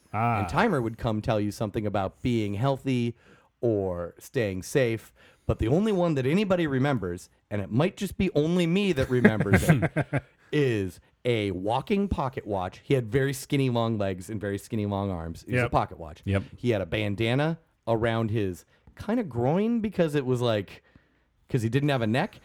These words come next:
Speaker 2: and a cowboy hat.
Speaker 3: <laughs> Yeah.
Speaker 2: Um, and, uh, he hankered for a hunka, a big old golden chunka. He hankered for a hunk of cheese.
Speaker 1: Now, I, I do remember this.
Speaker 2: Yeah.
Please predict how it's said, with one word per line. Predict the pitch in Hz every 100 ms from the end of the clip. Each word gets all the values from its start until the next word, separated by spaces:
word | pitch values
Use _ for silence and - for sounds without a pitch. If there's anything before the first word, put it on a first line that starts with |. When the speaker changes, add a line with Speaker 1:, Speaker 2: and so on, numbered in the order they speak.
| - -
Speaker 2:
and | 123
a | 107
cowboy | 78 214 156 113 98
hat. | 101 95 113 -
Speaker 3:
<laughs> | -
Yeah. | 85 92 101 104 101 95 87 127 110
Speaker 2:
Um, | 92 85 78 _ _ _ _ -
and, | 131 117 104 95 -
uh, | 113 101 92 90
he | 101 127
hankered | 107 120 123 160
for | - 165
a |
hunka, | 127 107 - 98 104
a | 113
big | 101 95
old | 123 131
golden | 107 127 139
chunka. | - 85 92 90 -
He | -
hankered | 123 107 98 113
for | 123
a | 120
hunk | 98 90
of | 110
cheese. | - 185 - - - -
Speaker 1:
Now, | - 185
I, | 190 180 160
I | 151
do | 185 196
remember | 139 160 113
this. | 92 85 90
Speaker 2:
Yeah. | 190 226